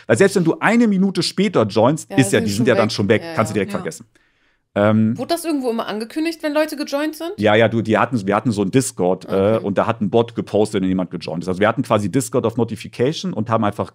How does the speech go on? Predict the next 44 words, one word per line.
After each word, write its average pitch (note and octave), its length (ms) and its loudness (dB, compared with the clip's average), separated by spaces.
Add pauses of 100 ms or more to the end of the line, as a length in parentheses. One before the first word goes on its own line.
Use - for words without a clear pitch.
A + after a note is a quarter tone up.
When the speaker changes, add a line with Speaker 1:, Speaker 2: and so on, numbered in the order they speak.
Speaker 1:
äh, - 120 -2
am A2 180 0
P A2 160 -4
C C#3+ 320 0 (100)
die G#3+ 60 -10
Speaker 2:
Ja. A3+ 80 -4
Speaker 1:
Decke D#3+ 240 2
angeguckt, D3+ 540 -2 (220)
bis, C#3 340 2
äh, B2 340 2 (100)
du G#2 180 -4
konntest D3+ 300 0
ja - 80 0
auch C3+ 120 0
nicht F#3+ 160 2
mal F#3+ 80 2
richtig F3+ 340 -2
spielen. A3 400 0
Ich A#2 140 -2
konnte F3 240 0
ja F#3 40 2
jetzt F3 160 -2
nicht F#3 200 -4 (160)
in D3 140 4
eine C#3+ 40 10
Runde D3+ 400 8
Call D#3 300 2
of A2 100 0
Duty F3 300 0
gehen A#2+ 200 6
oder A2 220 4
so, C#3 220 -2 (160)
weil A#2 100 2
du C3 60 2
musstest - 300 0
ja A2 100 0
ready D3+ 320 4
sein, E2 240 -6
Speaker 2:
Ja, F#2 140 -8
Speaker 1:
für - 80 0
Speaker 2:
ja. - 60 2
Speaker 1:
Aufnahme G2+ 600 2
halt D#2+ 180 -10
auch, D#2+ 240 -14